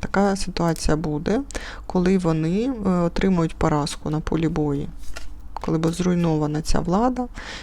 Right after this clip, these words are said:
і ця влада буде зруйнована зсередини Росії також.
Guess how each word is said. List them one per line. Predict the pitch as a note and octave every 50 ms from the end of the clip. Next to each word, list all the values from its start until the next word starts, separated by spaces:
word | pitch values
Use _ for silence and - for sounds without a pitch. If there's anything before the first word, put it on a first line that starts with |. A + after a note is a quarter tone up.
| - -
і | F3+
ця | - - - F3
влада | F3 F3+ F#3 G#3 A3+ A3+ A3
буде | F#3+ - F3+ E3+ E3+ E3
зруйнована | E3+ E3 E3 E3 E3 E3 F3 G3+ G#3 G3+ F#3+ F#3 E3+ E3 E3
зсередини | E3 - - - - - E3+ E3+ E3 E3 D#3 D3+ D3 C#3+ C#3+ C#3 C#3
Росії | - D3+ - - - - F#3+ F3+ E3 D#3
також. | - - D#3 - - - D3 D3+ - - - -